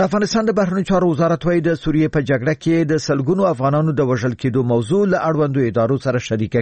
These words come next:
کړې ده. دغه وزارت له ګاونډیو هیوادونو غواړي چې د افغانانو له مجبورۍ ناوړه استفاده ونه کوي. په پرونیو راپورونو کې ویل شوي، د سوریې په جګړه کې د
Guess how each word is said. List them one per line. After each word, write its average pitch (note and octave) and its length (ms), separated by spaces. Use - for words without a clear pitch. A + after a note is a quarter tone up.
کړې G#2+ 220
ده. F#2+ 60
دغه C#3+ 220
وزارت C#3+ 400
له G3+ 40
ګاونډیو D#3+ 480
هیوادونو B2 480
غواړي G#2+ 300
چې A#2 80
د - 40
افغانانو G3+ 460
له F3+ 160
مجبورۍ C#3 440
ناوړه B2 360
استفاده A#2 420
ونه E3+ 200
کوي. G2+ 180
په G3 260
پرونیو G3 500
راپورونو E3+ 380
کې - 100
ویل D#3+ 240
شوي، F#3 240
د F3+ 220
سوریې D3+ 340
په D#3+ 120
جګړه C#3 280
کې G3+ 100
د F#3+ 60